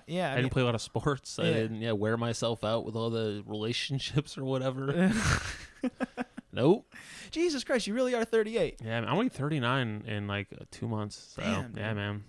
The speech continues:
Speaker 1: That's fantastic.
Speaker 2: It's okay. <laughs>
Speaker 1: It's, no, it's,
Speaker 2: Yeah.
Speaker 1: it's awesome, man. I, and, and,
Speaker 2: Yeah,
Speaker 1: and
Speaker 2: no, I love, honestly, I love my thirties. I would, I, I, I don't know. I feel better than ever, honestly. My thirties have been great. I feel very comfortable with who I am, and, like, I'm
Speaker 1: Hey,
Speaker 2: being
Speaker 1: man.
Speaker 2: very happy with that, so.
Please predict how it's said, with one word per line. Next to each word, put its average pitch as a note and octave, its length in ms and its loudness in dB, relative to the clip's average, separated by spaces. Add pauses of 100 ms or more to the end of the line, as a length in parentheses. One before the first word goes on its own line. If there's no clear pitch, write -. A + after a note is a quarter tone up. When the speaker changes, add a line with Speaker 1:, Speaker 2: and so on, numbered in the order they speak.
(120)
Speaker 1:
That's F#3 180 -4
fantastic. G3+ 720 -4 (400)
Speaker 2:
It's - 80 -10
okay. G2+ 400 0 (140)
<laughs> - 160 -2
Speaker 1:
It's, - 260 0
no, F#4 80 -6 (260)
it's, E3+ 160 -4 (100)
Speaker 2:
Yeah. E3 120 0
Speaker 1:
it's - 180 -10
awesome, A#3 400 -4
man. C#3 240 -8
I, D#3 200 -6
and, D3 440 -10
and, C3+ 380 -10 (180)
Speaker 2:
Yeah, F#2 120 -2
Speaker 1:
and - 80 0
Speaker 2:
no, C#3+ 100 8
I F#3+ 100 10
love, D3+ 300 6
honestly, C3+ 420 2
I A2+ 140 0
love A#2 200 0
my G#2 140 0
thirties. G2 460 0
I G#2 100 0
would, G#2+ 320 2
I, A2 420 0
I, C3 720 -2
I B2 100 0
don't A#2 120 2
know. G#2 80 2
I A#2 80 4
feel D#3 180 4
better B2+ 220 6
than G#2+ 120 0
ever, G2 360 -2
honestly. G2+ 420 -4
My G2 140 -2
thirties B2+ 260 2
have A#2 100 -2
been G#2+ 120 -4
great. G2 280 -2
I G2 60 -2
feel G#2+ 160 0
very G2+ 220 0
comfortable G2+ 380 -6
with F#2+ 100 -6
who G2 80 0
I G2 120 0
am, G2+ 320 -2
and, F#2+ 160 -6
like, F#2+ 200 -6
I'm G#2 80 0
Speaker 1:
Hey, G#3+ 60 2
Speaker 2:
being A#3 120 4
Speaker 1:
man. B3 100 0
Speaker 2:
very G#2 300 2
happy G#2 260 -8
with F#2+ 120 -2
that, F#2+ 240 -8
so. G2 220 -4